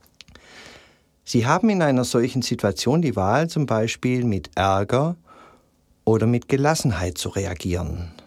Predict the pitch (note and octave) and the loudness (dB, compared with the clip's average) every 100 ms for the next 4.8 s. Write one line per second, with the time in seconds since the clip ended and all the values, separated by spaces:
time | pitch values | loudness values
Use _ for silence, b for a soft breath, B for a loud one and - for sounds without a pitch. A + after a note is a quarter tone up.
0 | B B B _ _ _ _ _ _ _ | B B B _ _ _ _ _ _ _
1 | _ B B B B B B B G2+ A#2+ | _ B B B B B B B 2 4
2 | E3+ F3+ F3 G3 F3 - C3 F#2+ A2+ A2+ | 4 0 0 -2 0 0 2 2 2 2
3 | G#2+ - B2 D3+ F3 D#3+ E3 D#3 C#3+ C#3 | 0 2 2 2 0 0 -4 0 -2 -2
4 | - D3+ D3 B2+ F#2+ E2+ E2+ | -2 2 2 2 0 -2 -4